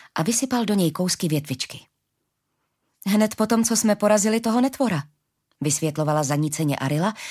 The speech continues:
a prohlížela si zelenou tekutinu, která se vařila před Hararim. „A to bylo předtím, než jste společně zabili vlkomora?“ Nahmatal dva špičaté růžky,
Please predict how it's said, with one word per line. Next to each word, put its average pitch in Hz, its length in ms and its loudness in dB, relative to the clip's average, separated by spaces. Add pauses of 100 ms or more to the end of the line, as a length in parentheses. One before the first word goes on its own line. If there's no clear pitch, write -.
(340)
a 151 80 0
prohlížela 247 560 0
si 202 140 0
zelenou 202 380 2
tekutinu, 185 480 -2
která 180 320 -2
se 160 160 -2
vařila 156 360 0
před 151 240 -4
Hararim. 123 480 -6 (920)
„A - 60 -2
to 330 100 2
bylo 370 180 2
předtím, 233 540 2
než 202 140 2
jste - 160 -2
společně 240 520 2
zabili 196 320 4
vlkomora?“ 170 520 0 (960)
Nahmatal 220 460 0
dva 185 160 0
špičaté 190 500 -4
růžky, 147 440 -6